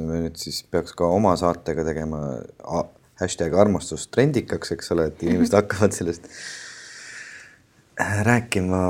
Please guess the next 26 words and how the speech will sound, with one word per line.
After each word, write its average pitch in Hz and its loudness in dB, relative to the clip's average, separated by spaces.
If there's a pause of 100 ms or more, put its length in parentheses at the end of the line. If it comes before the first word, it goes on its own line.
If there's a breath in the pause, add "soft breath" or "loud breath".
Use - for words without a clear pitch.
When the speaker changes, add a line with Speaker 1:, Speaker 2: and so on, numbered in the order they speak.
(100)
Speaker 1:
või, 92 4 (300)
või 104 6
noh, 107 6 (640 loud breath)
ma 123 4
ütlengi, 87 0
et, - -10
äh, 85 2 (720)
kuulata 131 4
teiste 95 2
lugusid 80 -4
ja 78 -2
mõtiskleda 87 -6
sellel 73 -6
teemal, 80 0
et, - -16
ähm, 73 -10 (300)
ma 95 -4
arvan, 87 -4
sellest 82 -8
on 80 -8 (1160)
väga - -6
palju 78 -8
tolku. - -14 (1300 soft breath)
Speaker 2:
Ja 233 6
sellist, 233 4
äh, 233 4